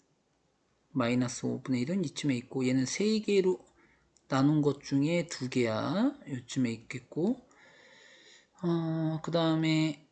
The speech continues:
마이너스 이가 이쯤에 있죠. 절대값이 큰 거,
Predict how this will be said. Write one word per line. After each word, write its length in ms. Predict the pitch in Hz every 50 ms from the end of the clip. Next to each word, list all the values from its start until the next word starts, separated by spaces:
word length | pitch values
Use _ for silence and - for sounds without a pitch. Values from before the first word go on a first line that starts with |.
| _
마이너스 580 | - - 131 135 147 185 185 175 160 - - -
이가 220 | 135 135 151 156
이쯤에 340 | 147 123 127 - - 139 127
있죠. 320 | 117 110 - - - - - - - _ _ _ _ _ _ _ _ _ _ _ - - - - - - _ _ _
절대값이 800 | - - 139 151 151 - 175 165 165 - 160 147 - 147 139 -
큰 220 | - - 285 262
거, 100 | 185 139